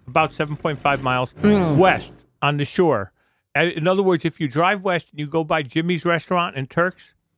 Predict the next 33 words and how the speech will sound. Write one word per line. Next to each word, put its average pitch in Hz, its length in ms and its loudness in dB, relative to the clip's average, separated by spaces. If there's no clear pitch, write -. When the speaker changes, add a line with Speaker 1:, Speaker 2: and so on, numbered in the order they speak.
Speaker 1:
you 156 100 2
Speaker 2:
Yes. 156 180 6
Speaker 1:
go - 80 -8
two 208 180 0
and 214 80 -2
a 180 60 -4
half 190 240 -2
miles 175 420 -4
further 151 320 0
along 147 320 -2
the 147 80 -2
water, 147 340 0
and 131 140 -8
that's 151 320 -2
Anchor 160 300 -2
Beach. 139 340 -2
It's - 160 -8
in 131 180 -4
Woodmont, 139 440 -2
which 120 180 -6
is 143 60 -12
part 135 260 -2
of 120 60 0
Milford. 127 440 -2
And 226 120 6
Speaker 2:
Oh. 285 40 2
Speaker 1:
that's, 160 420 4
and 143 100 0
that's 165 280 0
where 180 120 0
the 156 160 -4
Anchor 156 220 -4
started. 135 480 -2